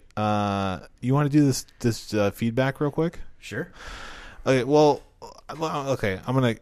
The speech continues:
Speaker 1: I'm gonna do, we're gonna do just one, and then I'll jump to the other one next time.
Speaker 2: Sure.
Speaker 1: That way we extend, you know what I mean? We really take advantage. So we'll do the one for J R this time. Is that all right?
Speaker 2: Okay.
Speaker 1: So J R, we had a feedback, and I'm not gonna read it 'cause it was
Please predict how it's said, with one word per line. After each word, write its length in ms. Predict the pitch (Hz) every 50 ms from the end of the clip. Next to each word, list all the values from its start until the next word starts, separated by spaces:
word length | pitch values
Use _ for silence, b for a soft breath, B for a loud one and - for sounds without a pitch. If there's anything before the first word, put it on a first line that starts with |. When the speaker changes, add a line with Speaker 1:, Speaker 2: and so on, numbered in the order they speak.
| _
Speaker 1:
I'm 120 | - 131 143
gonna 340 | 143 139 123 110 104 92 - - _ - - 117
do, 240 | 104 117 113 110 101 104
we're 140 | 117 117 123
gonna 80 | 127 123
do 160 | - 131 117
just 200 | 104 101 - -
one, 460 | 98 90 92 95 92 85 80 76 80 - - - - _ _ -
and 120 | 113 107
then 120 | 107 107 101
I'll 120 | 98 98
jump 280 | 92 90 104 98 92 -
to 80 | -
the 100 | 95 92
other 120 | 92 92 90
one 200 | 87 85 85 87
next 340 | 87 87 85 - - - -
time. 500 | - - - 80 78 85 - - 104 117
Speaker 2:
Sure. 200 | - - 123 110 -
Speaker 1:
That 100 | - 110
way 140 | 107 101 95
we 140 | 87 85 82
extend, 560 | 82 - - - - - - 90 85 82 82 82 87
you 100 | 92 92
know 100 | 87 92
what 80 | 95 95
I 60 | 95 95
mean? 220 | 95 104 127 135
We 220 | 113 90 85 85
really 280 | 87 92 95 95 92 87
take 260 | - - 95 90 -
advantage. 560 | 85 78 80 85 82 82 85 82 80 80 - -
So 60 | 107
we'll 100 | 107 113
do 140 | 110 123 123
the 80 | 117
one 140 | 113 113 107
for 140 | 101 - 95
J 220 | 85 87 87 87
R 200 | 87 85 82 85
this 180 | 82 78 78 -
time. 280 | - - 82 80 80 82
Is 40 | 85
that 180 | 90 87 92 92
all 80 | 92
right? 100 | 101 110
Speaker 2:
Okay. 60 | 160 180
Speaker 1:
So 120 | - - 120
J 240 | 113 139 151 151 151
R, 240 | 143 135 123 117
we 220 | 104 113 127 139 151
had 140 | 160 151 135
a 60 | 117
feedback, 680 | - - 127 123 117 107 113 107 98 98 95 - - -
and 100 | 120 117
I'm 60 | 120
not 120 | 127 120
gonna 140 | - 101 90
read 220 | 90 92 92 92 92
it 80 | 90 -
'cause 140 | 101 90
it 60 | 95 95
was 200 | 92 92 -